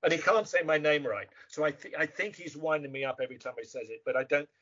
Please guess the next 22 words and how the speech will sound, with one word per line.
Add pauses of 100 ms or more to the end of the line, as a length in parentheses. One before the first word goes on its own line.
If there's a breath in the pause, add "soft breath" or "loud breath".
(240)
but
it's,
it's,
you
know,
he
calls
me
Greg,
he
calls
me
Craig,
he
calls
me
everything.
And
it's
like,
it's
Craig,